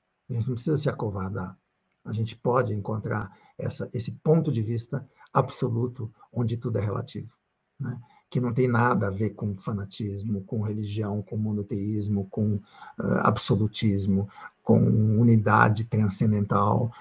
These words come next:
com totalização fechada do real. Nada, nada a ver com essas coisas. Ao contrário, isso bebe direto das multiplicidades, né,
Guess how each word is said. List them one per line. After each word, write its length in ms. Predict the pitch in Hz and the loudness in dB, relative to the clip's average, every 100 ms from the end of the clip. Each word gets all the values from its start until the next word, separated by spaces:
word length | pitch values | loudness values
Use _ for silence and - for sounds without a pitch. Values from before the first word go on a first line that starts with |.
| - | -10
com 200 | - 110 107 - - | 2 2 2 -8 4
totalização 1120 | 127 139 123 113 110 95 - 110 110 117 - | 6 8 8 8 4 2 2 4 4 2 -2
fechada 520 | - 117 - 107 107 | -2 0 2 2 4
do 120 | 107 104 | 2 2
real. 360 | 104 101 110 117 | 2 0 -2 2
Nada, 420 | 123 113 101 110 | 4 4 2 2
nada 240 | 110 101 | 2 0
a 20 | |
ver 120 | 98 95 | -2 -6
com 100 | - | -10
essas 220 | - - | -16 -14
coisas. 240 | 95 95 | -10 -4
Ao 80 | 110 | 0
contrário, 520 | 120 113 113 120 123 - _ _ _ _ _ _ _ | 0 2 2 2 -2 -10 _ _ _ _ _ _ _
isso 220 | 113 - | 2 4
bebe 260 | 117 117 123 | 6 6 6
direto 540 | 123 123 117 117 131 | 6 6 6 4 2
das 240 | 113 107 110 | 2 4 4
multiplicidades, 960 | 110 107 120 - 117 101 - - - _ _ _ _ _ _ _ _ - | 2 2 -4 -4 -4 -4 -6 -10 -20 _ _ _ _ _ _ _ _ -8
né, 160 | 110 | -8